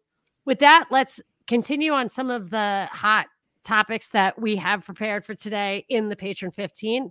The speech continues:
First, I would like to thank some patrons and give a shout out. I would very much like to thank a few new patrons for joining the effort. Cam, not this Cam, different Cam. Uh, Joel,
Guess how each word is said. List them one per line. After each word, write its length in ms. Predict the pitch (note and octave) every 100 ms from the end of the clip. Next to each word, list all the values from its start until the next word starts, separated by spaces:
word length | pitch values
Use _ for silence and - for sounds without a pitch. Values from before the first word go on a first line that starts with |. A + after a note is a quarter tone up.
| _
First, 320 | A#3 A3+ G#3 F3+
I 80 |
would 100 | G#3+
like 200 | F#3 F3+
to 80 | -
thank 240 | - E3+ -
some 120 | E3
patrons 480 | F3+ - - D#3+ -
and 100 | D#3+
give 140 | D3+ C#3
a 20 |
shout 320 | - C3+ B2
out. 60 | - - _ _ _ _ _ _ _ _ _ _ _ _ _
I 500 | A3 A#3 A#3 A#3 B3 -
would 600 | A3+ G#3+ G#3 G#3 G#3+ G3+
very 340 | F3 G3 G#3+
much 380 | F#3+ F3+ F#3+ - -
like 520 | F3 F#3 F3+ F#3 -
to 460 | - G#3 F3+ G3+ - _
thank 340 | F#3+ E3+ G#3 -
a 60 | F#3
few 580 | - G3+ G3 G#3+ C4 -
new 440 | F3 F3+ F#3+ A3
patrons 580 | - F#3 F#3 - C4+ D4
for 340 | - G#3+ G3 G3
joining 400 | - A3 G3+ E3+
the 100 | F3
effort. 360 | F3 A#3 B3 -
Cam, 420 | G#3+ F3+ F#3 G3+
not 200 | F3+ -
this 200 | F#3 -
Cam, 340 | - F3+ D#3+ F3
different 280 | D#3 D3+ -
Cam. 420 | F3 D#3 G#3 D4 _ _ _ _ _ _ -
Uh, 200 | G#3+ F#3+
Joel, 720 | D3+ - G#3+ G3 F#3+ C4+ F#4